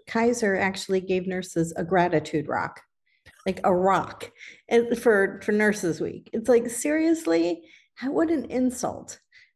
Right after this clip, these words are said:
I mean, just what an absolute insult. And I know when I was, uh, uh, practicing, um,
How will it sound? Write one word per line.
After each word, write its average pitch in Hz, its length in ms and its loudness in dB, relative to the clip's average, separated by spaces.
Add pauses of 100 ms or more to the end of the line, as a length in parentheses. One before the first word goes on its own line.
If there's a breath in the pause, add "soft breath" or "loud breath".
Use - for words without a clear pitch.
I - 60 -4
mean, 247 380 -2
just - 260 -8 (120)
what 330 200 -2
an 262 140 -4
absolute 247 640 -6
insult. 311 800 -4 (320 loud breath)
And 254 240 2
I 277 180 -2
know 285 360 0
when 240 400 2
I 233 200 2
was, 247 380 -2
uh, 202 400 -4 (100)
uh, 202 220 -4
practicing, 196 760 -2 (280 loud breath)
um, 214 380 0